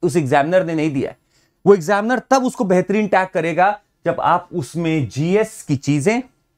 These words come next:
सब्जेक्टिवली और आप उसमें डालेंगे अपने लाइफ के एग्जांपल्स, लाइफ के इमोशंस और subsets of life। तब आप देखिएगा किसी की हिम्मत नहीं अब इसको कम कर दे।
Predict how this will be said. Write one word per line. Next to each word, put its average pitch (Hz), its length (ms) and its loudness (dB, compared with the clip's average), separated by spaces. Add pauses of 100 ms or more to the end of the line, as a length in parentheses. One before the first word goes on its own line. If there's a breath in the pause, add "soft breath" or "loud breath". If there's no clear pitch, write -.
(300)
सब्जेक्टिवली 165 1000 0 (320 soft breath)
और 185 220 2
आप 165 180 0
उसमें 160 240 -4
डालेंगे 151 340 0
अपने 135 220 -2
लाइफ 117 460 -2
के 165 100 -4
एग्जांपल्स, 139 640 -2
लाइफ 127 220 2
के 120 80 -4
इमोशंस 160 560 0
और 131 180 -2
subsets 139 440 -4
of 117 60 0
life। 104 240 -2 (380 loud breath)
तब 233 160 4
आप 202 80 0
देखिएगा 185 340 -4
किसी - 460 -6
की 202 60 0
हिम्मत 156 240 0
नहीं 160 120 -2
अब 139 60 -2
इसको 135 140 -6
कम 110 180 -4
कर 95 140 -10
दे। - 160 -20